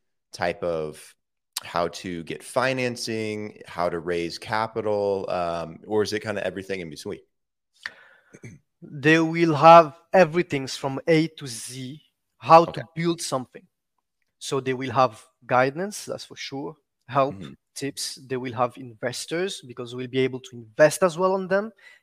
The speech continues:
Speaker 2: Investor that we will have on our side will be able also to invest on them. Depends on the project that they have, depends on what they give us. But we, we will support them. So this is something that they will understand, that it's kind of like a,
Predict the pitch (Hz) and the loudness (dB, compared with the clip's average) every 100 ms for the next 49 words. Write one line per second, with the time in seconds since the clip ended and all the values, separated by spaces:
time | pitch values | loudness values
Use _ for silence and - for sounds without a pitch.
0 | _ 156 143 120 147 - 143 127 139 131 | _ -6 -4 2 2 2 -6 -8 -10 -6
1 | 135 131 147 123 135 135 135 131 - 156 | 0 6 6 6 0 -2 -2 -2 4 4
2 | 135 123 123 135 135 135 139 - - 131 | 4 -2 -4 -2 -2 -4 -8 -12 -14 -16
3 | 117 143 151 165 156 175 127 127 143 139 | -4 0 0 -4 -6 -6 -8 -4 -2 -2
4 | 127 131 151 147 139 135 131 135 139 127 | -6 -4 2 2 0 -6 -2 0 0 -2
5 | - 135 123 127 147 - 135 127 160 233 | -12 -12 -10 -6 -6 -6 -12 -6 -2 -2
6 | - - _ - - - _ _ _ _ | -4 -16 _ -20 -20 -20 _ _ _ _
7 | 135 160 156 139 165 170 175 185 _ _ | 0 0 0 -6 -4 -2 -2 -4 _ _
8 | _ _ _ - 147 175 185 190 190 - | _ _ _ -10 -2 0 0 -2 -2 -4
9 | - - 208 - - 117 _ _ _ _ | 0 4 4 4 -14 -16 _ _ _ _
10 | _ _ _ - - 156 160 190 233 208 | _ _ _ -14 -4 0 0 0 0 -2
11 | - 190 - 180 151 151 139 147 143 139 | 0 -2 0 2 4 4 2 0 0 -2
12 | 135 - 180 147 143 - 170 170 180 147 | -4 -2 2 2 0 0 4 4 2 -2
13 | 131 | -4